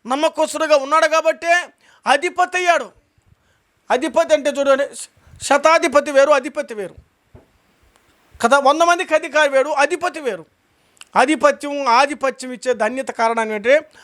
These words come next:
అతనిలో ఉన్నటువంటి లక్షణం ఎక్కువగా ఉందన్నమాట. ఏమంటే హార్ట్ అటాక్ రావడానికి ఏం కారణం అంటే కొవ్వు ఎక్కువగా పేరకపోవడం. కొంతమంది అంటారు కదా, "వీడికి భలే కొవ్వు పట్టింది" అంటారు. ఏమండి, మాటల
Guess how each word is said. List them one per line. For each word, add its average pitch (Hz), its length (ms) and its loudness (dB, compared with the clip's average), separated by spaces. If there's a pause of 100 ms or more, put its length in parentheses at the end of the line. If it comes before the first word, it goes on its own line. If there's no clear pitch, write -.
(120)
అతనిలో 233 280 0
ఉన్నటువంటి 233 340 -6
లక్షణం 196 400 -6 (300)
ఎక్కువగా 277 420 2
ఉందన్నమాట. 208 420 -2 (1700)
ఏమంటే 262 140 6
హార్ట్ 285 180 2
అటాక్ 294 220 2
రావడానికి 269 400 2
ఏం 269 100 2
కారణం 247 320 -2
అంటే 269 180 0 (320)
కొవ్వు 320 200 2
ఎక్కువగా 302 320 2
పేరకపోవడం. 180 580 -4 (1040)
కొంతమంది 269 280 4
అంటారు 277 180 2
కదా, 240 240 2 (300)
"వీడికి 240 200 -2
భలే 226 200 4
కొవ్వు 302 280 2
పట్టింది" 285 300 2
అంటారు. 196 320 -6 (1040)
ఏమండి, 240 260 0 (500)
మాటల 302 420 4